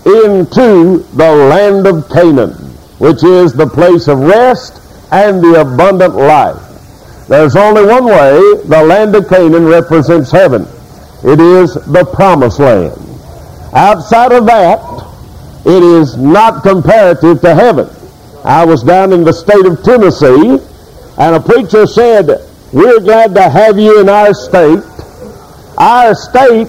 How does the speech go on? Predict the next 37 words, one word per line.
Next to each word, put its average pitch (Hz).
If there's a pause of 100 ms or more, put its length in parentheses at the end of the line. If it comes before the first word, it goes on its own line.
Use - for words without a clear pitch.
(100)
is 190
the 170
land 208
of 208
Canaan, 123
you 135
know." 113 (640)
And 151
he 240
said, 240
You're 240
from 180
Mississippi. 180 (600)
And 180
that's 247
all 226
right, 220 (100)
but 170
said, 202
"It's 190
less 202
than 165
the 151
least." 160 (640)
Well, 131
that 202
kinda 185
stirred 185
me 185
up 190
a 135
little. 165 (680)
And, 156
uh, 143
when 156
he 226
said, 220